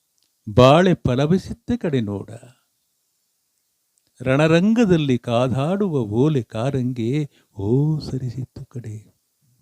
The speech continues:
ಏನು ಮಾತು! ಕೊನೆಯಲ್ಲಿ ಅಪ್ಪ ಹೇಳ್ತಾರೆ, "ಮಾಡುವ ಭಕ್ತಂಗೆ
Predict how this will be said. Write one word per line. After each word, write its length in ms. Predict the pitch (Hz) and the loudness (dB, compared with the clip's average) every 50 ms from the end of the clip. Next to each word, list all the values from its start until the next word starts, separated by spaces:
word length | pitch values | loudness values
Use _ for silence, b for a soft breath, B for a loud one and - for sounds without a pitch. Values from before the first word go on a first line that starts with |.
| _ _ - | _ _ -6
ಏನು 220 | 101 110 113 110 | -4 -4 -4 -4
ಮಾತು! 540 | 92 92 98 120 123 _ - - - - _ _ _ _ _ _ _ _ _ _ _ _ _ _ _ _ _ _ _ _ | -6 -8 -8 -8 -10 _ -14 -20 -20 -20 _ _ _ _ _ _ _ _ _ _ _ _ _ _ _ _ _ _ _ _
ಕೊನೆಯಲ್ಲಿ 580 | - 117 110 110 107 104 104 98 98 101 98 | -8 -6 -4 -4 -2 -4 -4 -6 -6 -6 -6
ಅಪ್ಪ 300 | 98 101 - _ - - | -6 -8 -10 _ -12 -14
ಹೇಳ್ತಾರೆ, 960 | 95 87 98 104 110 123 - - - 107 - 98 98 110 123 151 165 165 _ _ _ _ _ _ _ _ _ _ _ _ _ _ _ _ _ _ _ _ _ _ _ _ _ _ _ _ _ _ _ _ _ - | -12 -10 -10 -10 -10 -10 -12 -12 -12 -12 -10 -8 -8 -6 -6 -8 -10 -12 _ _ _ _ _ _ _ _ _ _ _ _ _ _ _ _ _ _ _ _ _ _ _ _ _ _ _ _ _ _ _ _ _ -4
"ಮಾಡುವ 720 | 107 117 117 120 131 151 170 170 175 165 143 131 123 113 110 | 2 4 4 6 6 4 4 4 2 2 4 2 2 0 0
ಭಕ್ತಂಗೆ 920 | 95 - - - _ _ _ - 139 123 120 113 101 104 92 98 113 _ | -2 -4 -8 -8 _ _ _ -8 -6 -6 -6 -6 -8 -10 -14 -14 -18 _